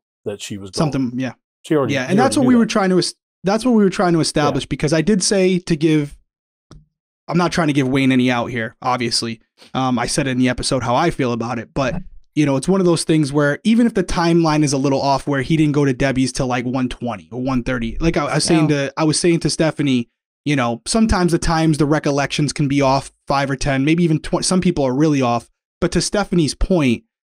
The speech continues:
Speaker 2: even if it is, to go home, see that she's not there, look through the house,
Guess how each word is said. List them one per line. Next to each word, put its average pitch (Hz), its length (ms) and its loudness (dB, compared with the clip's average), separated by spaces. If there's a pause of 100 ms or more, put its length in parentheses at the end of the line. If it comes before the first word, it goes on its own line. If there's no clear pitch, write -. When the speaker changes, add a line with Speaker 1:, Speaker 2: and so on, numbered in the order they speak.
(140)
Speaker 2:
even 233 300 4
if 190 160 -2
it 175 80 4
is, - 420 -4 (720)
to 170 180 2
go 175 280 2
home, 180 420 2 (420)
see 175 220 0
that 185 160 2
she's 190 180 2
not 175 240 0
there, 147 380 0 (160)
look 160 260 0
through 180 140 2
the 175 80 2
house, 147 460 0